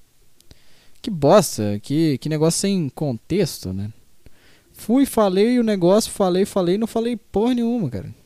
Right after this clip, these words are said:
Comecei a falar, tentando chegar em um final, não cheguei em nada. Que inútil. Que horrível. Vamos ver esse outro aqui, vai que é melhor.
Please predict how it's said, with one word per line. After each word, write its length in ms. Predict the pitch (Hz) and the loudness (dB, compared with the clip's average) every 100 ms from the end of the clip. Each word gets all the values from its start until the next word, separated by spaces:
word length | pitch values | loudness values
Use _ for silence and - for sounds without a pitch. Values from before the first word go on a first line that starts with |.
| _ - - - - | _ -20 -20 -20 -10
Comecei 440 | 175 180 170 196 | -2 -2 0 0
a 80 | 214 | 0
falar, 560 | - 208 180 170 180 226 | 0 -2 0 2 0 0
tentando 420 | - 202 180 196 | -2 -2 0 -2
chegar 240 | - 190 | -2 -2
em 40 | 190 | 0
um 80 | 196 | -2
final, 500 | - 180 165 180 226 | -2 -2 0 0 -2
não 80 | |
cheguei 300 | 226 226 208 | -4 -4 -4
em 80 | 226 | -4
nada. 520 | 226 220 240 202 - - - - - _ _ _ _ - _ - - _ _ - - - - _ - _ _ _ - | -2 -2 -2 -4 -10 -16 -20 -20 -20 _ _ _ _ -20 _ -20 -20 _ _ -20 -20 -20 -20 _ -20 _ _ _ -20
Que 120 | - 214 | -6 -2
inútil. 440 | 226 294 - 98 - - - - - - - - - _ - - - - _ _ - _ - - _ - - _ _ _ - - _ | 2 2 0 -10 -10 -20 -20 -20 -20 -20 -20 -20 -20 _ -20 -20 -20 -20 _ _ -20 _ -20 -20 _ -20 -20 _ _ _ -20 -20 _
Que 140 | - | -14
horrível. 680 | 226 - - 208 247 95 - 107 _ _ - - - - _ _ - _ _ _ _ - - - - - - - - | -12 -12 -8 -4 -4 -6 -10 -14 _ _ -20 -20 -20 -20 _ _ -20 _ _ _ _ -20 -20 -20 -20 -20 -20 -20 -14
Vamos 300 | 226 208 160 | -6 -2 -2
ver 220 | 147 156 | 2 2
esse 200 | 143 - | 2 0
outro 240 | 135 123 110 | -2 0 -4
aqui, 160 | - | -6
vai 180 | 110 131 | -6 -6
que 120 | - | -6
é 40 | 110 | -8
melhor. 360 | 98 90 104 | -6 -10 -12